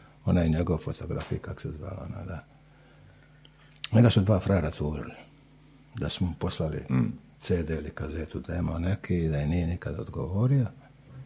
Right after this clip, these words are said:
Speaker 1: I maznja je to u toj pjesmi. I oni su ga tužili i dokazali na sudu. Platio je penal s-, naših sto dvadeset osam miliona kuna. Jer su uzeli pjesmu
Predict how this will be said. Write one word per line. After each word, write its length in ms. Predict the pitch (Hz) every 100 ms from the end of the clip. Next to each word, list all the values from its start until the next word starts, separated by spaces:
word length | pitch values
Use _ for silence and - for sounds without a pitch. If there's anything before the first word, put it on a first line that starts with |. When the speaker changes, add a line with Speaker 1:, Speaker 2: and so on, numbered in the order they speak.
| - - - - - - - -
Speaker 1:
I 100 | 82
maznja 400 | 101 113 82 80
je 120 | 82
to 180 | - 90
u 140 | 87
toj 200 | 87 82
pjesmi. 480 | 76 78 - - - -
I 80 | -
oni 120 | 107
su 160 | 101 82
ga 100 | 80
tužili 480 | - - - 73 -
i 100 | -
dokazali 560 | 82 85 - 92 92 82
na 100 | 76
sudu. 400 | - 95 110 101 - - - -
Platio 380 | - 127 127 123
je 80 | 90
penal 400 | - 104 123 -
s-, 160 | - - - -
naših 400 | - 127 - 98
sto 260 | - 117 104
dvadeset 300 | 80 82 -
osam 320 | 98 - 78
miliona 500 | 80 78 80 78 -
kuna. 420 | - - - - - - - - - - - - - - - -
Jer 100 | 98
su 160 | -
uzeli 360 | 135 139 110 98
pjesmu 460 | - 101 - -